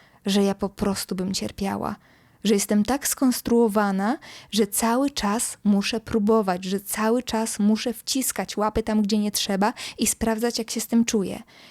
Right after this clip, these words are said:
I że to wszystko, co było, nawet to bardzo bolesne, jest częścią tego eksperymentu. Że ja nie umiem poruszać się po jednej linii, albo inaczej, ja nie chcę. Tu nie chodzi o moje umiejętności, może bym, bym i umiała, ale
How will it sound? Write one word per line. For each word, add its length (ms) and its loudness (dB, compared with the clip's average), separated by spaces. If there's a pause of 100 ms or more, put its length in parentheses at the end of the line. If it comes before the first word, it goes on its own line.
(100)
I 60 2
że 140 4
to 100 2
wszystko, 960 -2
co 200 2
było, 600 2 (340)
nawet 300 0
to 100 0
bardzo 320 2
bolesne, 580 0 (280)
jest 500 0
częścią 500 -2
tego 240 0
eksperymentu. 840 0 (500)
Że 160 4
ja 160 6
nie 200 4 (200)
umiem 580 4 (220)
poruszać 680 0
się 180 -4
po 180 -4
jednej 500 0
linii, 360 4
albo 240 2
inaczej, 400 -4
ja 100 2
nie 320 2
chcę. 460 -8 (400)
Tu 100 0
nie 100 6
chodzi 240 2
o 60 6
moje 260 4
umiejętności, 680 0
może 200 2
bym, 520 -2
bym 220 -2
i 160 -8
umiała, 540 2
ale 320 0